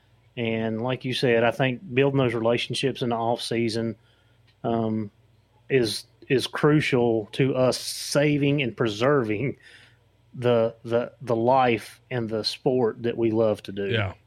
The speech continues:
Speaker 2: Yeah. It, it, that house was a newer house, and, uh, I got picked up there from somebody else in the party, and they parked down the road at somebody's house that had lived there for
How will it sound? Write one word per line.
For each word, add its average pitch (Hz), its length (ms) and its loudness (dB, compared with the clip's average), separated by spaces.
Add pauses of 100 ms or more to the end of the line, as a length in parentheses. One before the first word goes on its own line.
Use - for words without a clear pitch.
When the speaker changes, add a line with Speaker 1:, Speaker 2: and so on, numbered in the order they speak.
(340)
Speaker 2:
Yeah. 113 240 0
It, 131 260 -2
it, 151 260 -2
that 139 200 4
house 131 420 0
was 120 220 -2
a 107 80 0
newer 123 420 0
house, 104 560 -2 (680)
and, 107 440 2
uh, 104 320 2
I 123 140 2
got 117 260 -2
picked 117 260 -4
up 110 180 -2
there 98 380 -2 (680)
from 107 400 -2
somebody 110 420 0
else 104 260 0
in 113 60 -4
the 104 80 0
party, 101 520 0 (460)
and 113 260 2
they 123 120 4
parked 117 340 0
down 117 220 2
the 110 80 0
road 117 320 2
at 101 120 -2
somebody's 113 460 0
house 107 280 0
that 107 120 -2
had 101 100 0
lived 107 280 2
there 101 220 2
for 101 600 0